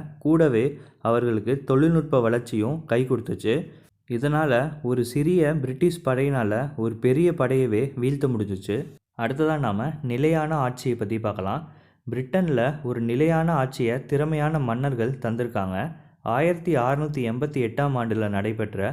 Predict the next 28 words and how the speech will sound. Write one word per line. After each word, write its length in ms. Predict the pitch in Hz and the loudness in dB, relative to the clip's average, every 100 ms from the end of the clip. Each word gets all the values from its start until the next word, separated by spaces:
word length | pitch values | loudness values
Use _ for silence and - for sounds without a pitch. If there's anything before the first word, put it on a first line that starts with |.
| - - _ | -6 -18 _
புகழ்பெற்ற 540 | 123 151 160 151 151 151 151 | -2 0 0 -2 -2 -6 0
புரட்சியை 420 | 135 156 156 - 110 | 2 2 0 -2 0
தவிர 240 | 107 131 107 139 - - - 107 | 0 0 0 -2 -8 -20 -6 -4
மற்ற 240 | 107 165 139 | -2 -2 0
நேரங்கள்ல 480 | 143 147 131 101 101 143 - - 127 | 0 0 0 0 -2 -4 -10 -10 -4
இந்த 140 | 139 156 131 | -2 0 0
மன்னர்கள் 420 | 131 147 123 143 - 120 | 0 0 0 -2 -4 -4
ஒரு 120 | 117 113 | -2 0
நிலையான 360 | 131 151 151 151 | 2 2 0 0
ஆட்சியை 360 | 120 120 113 113 135 - - | -2 -2 -2 -2 -4 -12 -10
பிரிட்டனுக்கு 440 | 120 117 131 123 127 | -6 -2 0 0 -2
தந்திருக்காங்க. 500 | 104 110 107 92 92 123 - - - | -2 -2 -2 -2 -2 -6 -8 -16 -8
பிரான்ஸை 440 | 127 127 175 180 160 | 0 2 2 0 -2
பொறுத்த 240 | 135 120 131 | -4 -2 0
வரைக்கும் 360 | 113 101 117 147 110 113 | 0 -2 -4 -4 -4 0
ஆயிரத்தி 340 | 147 165 160 143 | 0 0 0 2
எழுநூத்தி 360 | 127 139 131 131 110 | 2 0 -2 -2 -2
எண்பத்தி 300 | 117 127 123 113 | -2 -2 -2 0
ஒன்பதாம் 380 | 120 135 127 117 | 0 2 0 0
ஆண்டு 160 | 113 113 | -2 0
நடந்த 220 | 104 101 98 | -2 -2 -2
புரட்சியும் 540 | 113 110 - 98 131 160 - _ 107 | -2 -2 -4 -4 -4 -6 -14 _ -4
ஆயிரத்தி 340 | 123 165 165 165 127 | 0 0 0 0 0
எட்நூத்தி 340 | - 151 147 - | -2 -4 -4 0
பதினஞ்சுல 500 | 113 143 151 131 117 110 | 0 2 0 0 0 0
நடந்த 260 | 104 101 123 135 | -2 -2 -2 -4
நெப்போலியனின் 640 | 110 143 147 135 127 117 110 | -4 0 2 2 0 -2 -2
தோல்வியும் 520 | 123 135 110 98 131 | 0 0 0 -2 -4